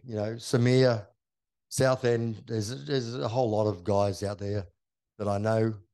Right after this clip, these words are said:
and support. And two thousand was the year, the winner is, and I was travelling back up to Brisbane. I'd had enough of Canberra. Um, I just played on Mix Up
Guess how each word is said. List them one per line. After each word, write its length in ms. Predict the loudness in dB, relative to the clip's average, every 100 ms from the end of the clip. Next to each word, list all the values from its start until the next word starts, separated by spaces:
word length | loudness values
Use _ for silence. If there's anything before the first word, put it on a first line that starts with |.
| _ -14
and 180 | -12 -10
support. 460 | -12 -4 -2 -2 -6 _ -8
And 240 | -6 -2
two 160 | 2 2
thousand 500 | 4 4 4 0 0
was 200 | -2 -2
the 80 | -4
year, 520 | 0 2 4 2 0 -4
the 100 | -2
winner 300 | 2 4 4
is, 380 | 4 2 -4 -14 _ _ _ _ _ -8
and 200 | -4 0
I 60 |
was 240 | 2 2 0
travelling 640 | 0 2 2 0 -2 -6 -14 _ _
back 220 | -2 -2
up 180 | -4 -6
to 180 | -6 -8 -10 _ _ _
Brisbane. 400 | -6 -4 -6 -8 -14 _ _
I'd 100 | -4
had 120 | -2
enough 240 | -2 -4 -6
of 80 |
Canberra. 460 | -2 0 2 0 -2 -10 _ _
Um, 340 | -8 -6 -6 -8 -6
I 120 | -6
just 300 | -2 -4 0
played 220 | 0 2
on 200 | 2 0
Mix 240 | -2 -2
Up 220 | -4 -4